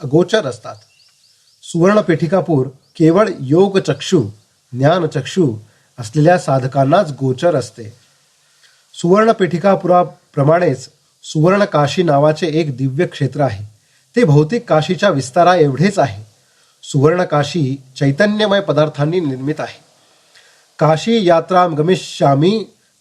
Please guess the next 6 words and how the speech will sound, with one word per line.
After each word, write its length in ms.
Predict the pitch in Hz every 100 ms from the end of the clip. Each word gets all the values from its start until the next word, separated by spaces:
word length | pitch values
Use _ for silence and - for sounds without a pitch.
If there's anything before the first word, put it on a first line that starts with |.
| -
तत्रये 540 | 156 - 226 214 202
निवस्याम्यहम 1200 | 170 165 165 - 170 156 147 139 135 143 131 214 220 _ _ _ _ 190
इति 300 | 196 226 220
ब्रुवान 680 | 160 175 180 175 180 175
सततम 580 | 165 175 156 160 214 254 - _ _ _
काशीवासम 1120 | 156 151 160 - 202 151 156 175 - 190 240